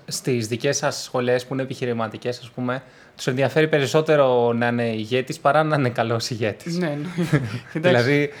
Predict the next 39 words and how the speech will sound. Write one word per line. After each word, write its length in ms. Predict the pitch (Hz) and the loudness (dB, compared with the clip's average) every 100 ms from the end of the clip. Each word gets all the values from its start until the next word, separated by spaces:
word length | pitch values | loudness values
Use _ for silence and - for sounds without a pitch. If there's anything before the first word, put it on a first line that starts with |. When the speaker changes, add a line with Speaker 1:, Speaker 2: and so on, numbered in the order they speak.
| - | -6
Speaker 1:
δεν 240 | 120 160 | 4 6
ασχολούνται 420 | 160 147 139 127 117 | 6 4 4 4 2
με 100 | 120 | 0
την 80 | |
ψυχολογία 420 | 110 113 120 190 220 | 0 0 2 4 4
Speaker 2:
Μην, 100 | - | 4
Speaker 1:
καθόλου. 260 | - 190 | 4 2
Speaker 2:
μην 140 | 185 208 | 2 0
αρχίσω 320 | 202 196 185 | -2 -6 -4
να 100 | 165 | -4
μιλάω, 800 | 165 160 170 165 160 156 156 151 - - - | -2 -2 0 0 -2 -2 -4 -6 -12 -20 -20
ε, 220 | - 147 151 | -10 -8 -8
πόσο 380 | - 175 170 165 | -4 -4 -2 -4
triggered 400 | 175 170 156 156 | -4 -4 -2 -2
έγινε 500 | 160 160 160 156 151 151 | -2 -4 -4 -4 -6 -4
το 100 | 156 | -4
μισό, 1000 | 147 - 160 156 151 147 143 143 143 147 - - - | -4 -4 -2 0 0 -2 -4 -6 -8 -14 -20 -20 -8
το 100 | 156 | -6
μισό 200 | 147 175 | -4 -6
και 100 | 160 | -6
παραπάνω 400 | 165 185 175 170 | -6 -6 -4 -6
αμφιθέατρο 600 | 160 156 - 160 160 170 | -6 -8 -2 -2 2 4
Speaker 1:
Και 60 | |
Speaker 2:
μόλις 200 | 160 170 | 4 4
Speaker 1:
δικαί-, 140 | 170 160 | 4 4
Speaker 2:
λέγαμε 300 | 165 160 151 | 4 0 -4
γι' 80 | 147 | -6
αυτό. 300 | 143 156 185 | -4 -4 0
Speaker 1:
και 100 | 170 | 0
δικαίως. 480 | 170 160 113 110 - | 2 4 4 2 -2
Speaker 2:
Ε, 100 | 247 | -4
ναι. 300 | 202 151 147 | -2 -2 -2
Speaker 1:
Ναι. 240 | 131 107 - _ _ _ - - | -2 -2 -4 _ _ _ -16 -4
Ε, 500 | 131 131 131 131 127 | 0 0 0 -2 -2
Speaker 2:
Εσύ 160 | 131 | -2
με 60 | 196 | -2
έχεις 160 | 208 - | -4 -6
πείσει 260 | 214 190 | -8 -8
τώρα. 300 | - 147 151 | -10 -12 -14